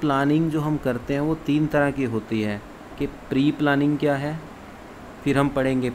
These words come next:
पोस्ट प्लानिंग क्या है, ठीक है, और एक हम पढ़ेंगे during planning क्या है। कि means तीन तरह से हम बेटा planning करते हैं। एक तो है कि कोई भी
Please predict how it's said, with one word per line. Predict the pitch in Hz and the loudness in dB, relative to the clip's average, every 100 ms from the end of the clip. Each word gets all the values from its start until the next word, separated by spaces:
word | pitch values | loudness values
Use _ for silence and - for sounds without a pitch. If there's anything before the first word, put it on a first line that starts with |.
| 117 | -4
पोस्ट | 127 139 151 - | -4 0 0 -2
प्लानिंग | - 151 143 147 143 | -4 0 2 2 2
क्या | 147 | 2
है, | 139 143 147 - - - - - - | 0 -2 -4 -10 -14 -14 -16 -8 -4
ठीक | 135 | 0
है, | 160 - - | 0 -4 -4
और | 123 123 143 - | 0 2 0 0
एक | 131 135 | -2 0
हम | 127 | 0
पढ़ेंगे | 123 127 143 | 0 2 2
during | 156 120 127 131 123 | 2 2 6 6 4
planning | 117 104 101 101 101 | 2 0 0 -4 -6
क्या | 98 | -8
है। | 95 98 - - - - - - - | -8 -10 -12 -16 -18 -18 -18 -16 -8
कि | 131 | 0
means | 120 135 147 - | 2 4 2 0
तीन | 156 160 | 2 4
तरह | 156 151 | 4 2
से | 143 147 | 2 0
हम | 143 | 0
बेटा | 131 139 | 2 0
planning | 127 123 123 127 | 2 2 2 2
करते | 123 117 135 | 0 -2 -2
हैं। | 135 | -2
एक | 131 | -2
तो | 143 | 0
है | 135 139 | 0 0
कि | 151 147 - - - - - | -2 -6 -10 -18 -16 -12 -8
कोई | 131 135 143 | 2 4 6
भी | 147 156 | 4 2